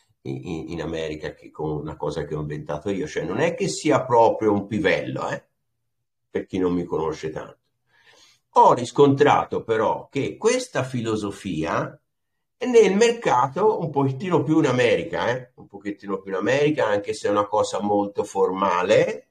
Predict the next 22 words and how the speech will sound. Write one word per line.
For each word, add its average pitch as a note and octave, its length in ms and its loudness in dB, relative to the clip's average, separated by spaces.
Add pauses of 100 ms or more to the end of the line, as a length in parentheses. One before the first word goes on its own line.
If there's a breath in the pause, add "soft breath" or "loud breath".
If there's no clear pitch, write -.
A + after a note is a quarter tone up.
(120)
eh, D#3+ 320 0
non F#2+ 220 -4
tanto F2 340 -4
di E2+ 120 -10
sostanza, - 680 -10 (400)
ma A2+ 220 4
molto A2+ 500 4
formale, C#3+ 920 2 (280)
i B2+ 140 -2
principi C#3 800 0
di E2+ 160 -10
questo D#2+ 500 -6
marketing F#2 540 -4
strategico A#2+ 580 -2
vengono B2+ 400 2
rispettati G#2+ 680 -2
un F2+ 100 -4
pochino F2+ 380 -6
di F2+ 120 -4
più E2 280 -10
col D2 240 -12
cliente. - 520 -18